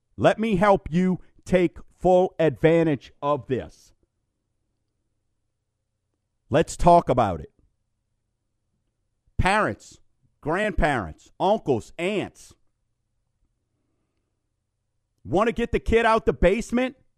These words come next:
Don't go buy him a house. Give 'em that little lot of land. Have 'em build their own house. Keep the pressure off of you. You've worked hard for that. That's your money.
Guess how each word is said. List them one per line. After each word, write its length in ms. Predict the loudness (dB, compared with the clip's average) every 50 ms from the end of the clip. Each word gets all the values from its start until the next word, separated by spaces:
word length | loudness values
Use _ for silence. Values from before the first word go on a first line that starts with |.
| _ _ _ _ _ _ _ _ _ _ _ _ _ _ _ _ _ _
Don't 180 | 0 0 0 4
go 140 | 4 4 6
buy 280 | 6 6 4 4 2
him 80 | 0 -2
a 60 | -4
house. 540 | -4 -6 -6 -6 -6 -6 -8 -10 -18 -20 -20 _ _ _ _ _ _ _ _ _ _ _ _ _ _ _ _ _ _ _ _ _ _ _ _ _ _ _ _ _ _ _ _ _ _ _ _ _ _ _ _ _ _ -2
Give 120 | 0 0
'em 60 | 2
that 160 | 2 0 2 6
little 180 | 6 6 6
lot 280 | 6 6 4 4 4 2
of 80 | 0
land. 460 | 0 -2 -2 -2 -2 -4 -4 -6 -6 -12 _ _ _ _ _ _ _ _ _ _ _ -8
Have 180 | -4 -4 -2 -2
'em 100 | -2 0
build 280 | 2 4 4 4 4 4
their 200 | 4 6 6 6
own 200 | 4 4 4 2
house. 520 | 2 2 0 -2 -6 -10 -20 -20 -20 _ _ _ _ _ _ _ _ _ _ _ _ _ _ _ _ _ _ _ _ _ _ _ _ _ _ _ _ _ _ _ _ _ _ _ _
Keep 220 | -6 -6 -4 -2 -2
the 80 | -2
pressure 460 | -2 0 0 0 0 0 0 2 2
off 220 | 4 4 2 0 -2
of 100 | -4 -6
you. 340 | -4 -4 -4 -4 -4 -6 -8 _ _ _ _ _ _ _ _ _ _ _ _ _ _ _ _ _ _ _ _ _ _ _ _ _ _ _ _ _ _ _ _ _ _ _ _ _ _ _ _ _ _ _ _ _
You've 260 | -10 -8 -8 -6 -2
worked 260 | 0 2 2 2 2 2
hard 200 | 2 2 2 0
for 80 | -2
that. 80 | -2 -2
That's 180 | -4 -4 2
your 220 | 4 4 4 4 4
money. 320 | 2 0 0 -2 -4 -12